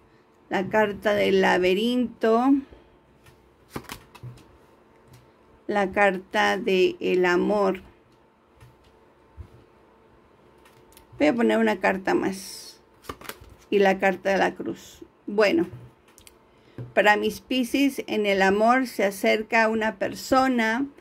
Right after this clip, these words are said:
que al principio te genera dudas de por qué quiere estar contigo, por qué quiere conocerte, por qué quiere salir contigo. Y sobre todo porque es una persona que te gusta y te agrada como piensa.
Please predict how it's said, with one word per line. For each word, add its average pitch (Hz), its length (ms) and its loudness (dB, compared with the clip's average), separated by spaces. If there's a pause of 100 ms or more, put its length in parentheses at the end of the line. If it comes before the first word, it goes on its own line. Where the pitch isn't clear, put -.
(340)
que 233 80 0
al 220 120 4
principio 226 560 -2
te 233 160 -4
genera 208 480 -2
dudas 214 420 0
de 208 100 -4
por - 220 -8
qué 190 140 -6
quiere 190 200 -4
estar 185 320 -4
contigo, 202 640 -2
por 180 140 -8
qué 185 140 -6
quiere 185 260 -2
conocerte, 190 680 -2
por 180 200 -10
qué 175 120 -6
quiere 180 240 0
salir 190 400 0
contigo. 226 600 0 (340)
Y 240 100 0
sobre 269 320 2
todo 320 320 2
porque 311 220 -2
es 277 140 2
una 277 240 2
persona 247 440 0
que 226 120 -2
te 202 180 -4
gusta 240 400 -2
y 247 60 0
te - 140 -4
agrada 220 440 2
como 202 380 -4
piensa. 190 520 -6